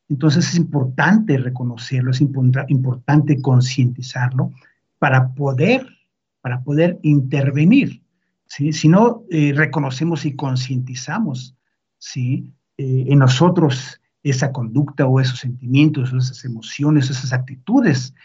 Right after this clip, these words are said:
en un momento determinado de discriminación hacia los otros o que también la, la, la vivimos de los otros hacia, hacia, hacia, no vamos a poder intervenirlo, ¿no? Sí, e-, e-, es importante reconocerla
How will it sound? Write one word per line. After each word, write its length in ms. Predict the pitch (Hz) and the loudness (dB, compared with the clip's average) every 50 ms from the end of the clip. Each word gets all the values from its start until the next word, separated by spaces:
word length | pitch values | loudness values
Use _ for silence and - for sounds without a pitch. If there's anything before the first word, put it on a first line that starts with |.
| _ _ _ _ | _ _ _ _
en 100 | - 147 | 2 4
un 60 | 147 | 6
momento 320 | 143 143 147 143 143 139 139 | 6 6 6 4 4 2 0
determinado 580 | 131 127 127 131 120 120 123 127 135 139 135 131 | -2 -2 -2 -2 -2 0 2 2 4 4 4 2
de 60 | 123 | 2
discriminación 1000 | 123 117 113 117 - - - 123 117 117 113 110 107 - - - 135 131 131 127 - - _ - | 0 0 -2 -6 -12 -10 -8 -8 -6 -6 -6 -8 -10 -12 -10 -6 -2 -2 -2 -4 -6 -10 _ -6
hacia 260 | - 139 127 - 151 | -4 -4 -2 -2 -2
los 160 | 151 131 127 | -2 -2 -2
otros 240 | 180 180 233 233 226 175 | 0 0 2 2 2 2
o 160 | 160 151 - | 2 2 0
que 120 | 135 147 | 0 -4
también 480 | 131 127 - 131 135 147 214 302 349 359 | -4 -4 -6 -6 -4 -2 -2 -4 -4 -4
la, 140 | 285 - 147 | -6 -6 -6
la, 160 | 131 127 131 | -4 -4 -4
la 120 | 135 127 123 | -4 -4 -4
vivimos 440 | 120 123 123 170 226 269 240 160 | -4 0 2 2 4 4 4 4
de 60 | 135 127 | 2 0
los 160 | 120 113 - | 0 0 -4
otros 220 | 139 131 143 131 127 | -4 -2 -2 -2 -2
hacia, 280 | 123 - - 123 127 - | -2 -4 -4 -6 -8 -8
hacia, 240 | - 120 - - 120 120 127 131 131 | -12 -16 -12 -10 -6 -4 -4 -4 -2
hacia, 280 | 131 127 - - 127 _ _ _ _ _ _ _ _ _ _ _ _ _ _ _ _ _ _ _ _ _ _ _ _ _ _ _ _ _ _ - | -4 -8 -10 -12 -16 _ _ _ _ _ _ _ _ _ _ _ _ _ _ _ _ _ _ _ _ _ _ _ _ _ _ _ _ _ _ -14
no 80 | 180 180 | -6 -2
vamos 260 | - 226 220 - - | -2 -2 -2 -4 -12
a 40 | 180 | -12
poder 300 | - _ _ _ - - _ _ _ | -14 _ _ _ -20 -20 _ _ _
intervenirlo, 580 | - - 143 139 135 131 131 131 127 113 104 - - 120 | -2 0 2 6 6 6 6 6 4 2 -4 -8 -12 -10
¿no? 200 | 151 175 185 - _ _ _ _ _ _ _ _ _ _ _ _ _ _ _ _ | -8 -8 -8 -8 _ _ _ _ _ _ _ _ _ _ _ _ _ _ _ _
Sí, 240 | - - 151 156 - 123 | -4 0 2 2 2 2
e-, 180 | 165 160 - 170 | -2 0 0 0
e-, 140 | 170 - | 2 2
es 140 | 151 131 - | 2 2 2
importante 720 | 156 147 131 135 127 127 139 127 131 131 131 139 143 143 - | 2 2 2 0 -2 0 2 2 2 4 2 2 0 0 -2
reconocerla 920 | 143 139 127 123 127 147 131 127 127 127 - 131 131 123 - - - - | -2 0 0 0 2 2 4 4 4 4 2 0 0 -2 -4 -8 -14 -20